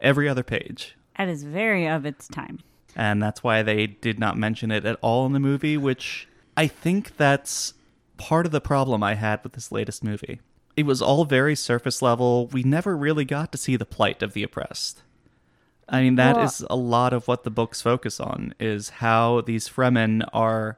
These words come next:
Speaker 1: having their planet destroyed by the Empire, and the Harkonnens are fucking them over, and we never really see that in the book. We never
Speaker 2: In the
Speaker 1: see how
Speaker 2: film.
Speaker 1: skittish they are from,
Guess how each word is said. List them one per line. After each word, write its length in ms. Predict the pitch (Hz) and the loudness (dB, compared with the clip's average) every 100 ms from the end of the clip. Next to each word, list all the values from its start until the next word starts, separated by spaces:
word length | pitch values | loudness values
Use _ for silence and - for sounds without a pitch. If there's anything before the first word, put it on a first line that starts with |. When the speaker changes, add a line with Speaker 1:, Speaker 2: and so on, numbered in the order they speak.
| - | -10
Speaker 1:
having 320 | - 147 139 | 0 2 4
their 100 | 147 | 2
planet 420 | 139 143 139 147 143 | 2 2 2 2 -2
destroyed 680 | 127 - 156 151 107 104 | -6 -2 4 6 6 2
by 160 | 107 113 | 2 2
the 140 | 120 120 | 2 2
Empire, 680 | 113 110 107 104 - - - | 2 0 -4 -6 -8 -8 -4
and 360 | 117 107 107 | -2 -2 -2
the 100 | 120 | -4
Harkonnens 520 | 107 127 117 117 110 - | -2 0 0 0 -2 -2
are 80 | 110 | -4
fucking 380 | 123 113 123 | -2 -2 -2
them 120 | 113 110 | -2 -2
over, 460 | 110 - - - 110 | -4 -4 -6 -6 -4
and 320 | 120 120 120 | -2 0 -2
we 160 | 127 | 0
never 520 | 131 131 127 131 147 143 | 0 2 2 2 0 0
really 300 | 143 139 131 | 0 -2 -2
see 240 | - 151 | -4 -2
that 260 | 113 107 - | 0 -2 -4
in 80 | 107 | -8
the 40 | |
book. 400 | - - - - _ _ _ _ | -8 -12 -12 -20 _ _ _ _
We 100 | 127 | 2
never 200 | 131 131 | 4 4
Speaker 2:
In 60 | 190 | 2
the 40 | |
Speaker 1:
see 120 | 185 | 0
how 160 | 131 127 | 2 2
Speaker 2:
film. 80 | 151 | 0
Speaker 1:
skittish 420 | - 143 135 - | 0 0 0 0
they 180 | 113 107 | 0 0
are 440 | 107 107 - - - | 0 -2 -6 -10 -18
from, 520 | - - 110 107 107 | -10 -2 0 0 -2